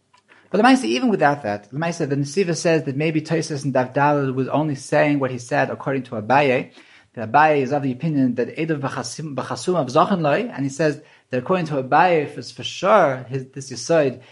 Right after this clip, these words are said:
is not true, but rather that the, that the, the, the din of the Edus of the Chasima is in fact B'shas the Chasima,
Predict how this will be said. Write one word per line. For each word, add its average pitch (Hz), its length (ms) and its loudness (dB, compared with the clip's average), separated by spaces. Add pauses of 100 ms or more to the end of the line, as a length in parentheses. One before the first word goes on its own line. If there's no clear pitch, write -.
(140)
is 120 160 -6
not 156 220 4
true, - 180 -2
but 147 140 -6
rather 143 260 4
that 120 260 -8
the, 107 120 -8 (140)
that 117 140 -4
the, 117 180 -2
the, 113 280 -4
the 107 220 -6
din 147 360 0
of 117 140 -2
the - 80 -4
Edus 156 560 2
of 120 100 -6
the 120 60 -2
Chasima 143 480 2
is 135 200 -2
in 117 80 -16
fact 170 380 0
B'shas 160 440 -2
the 113 60 -8
Chasima, 156 560 -2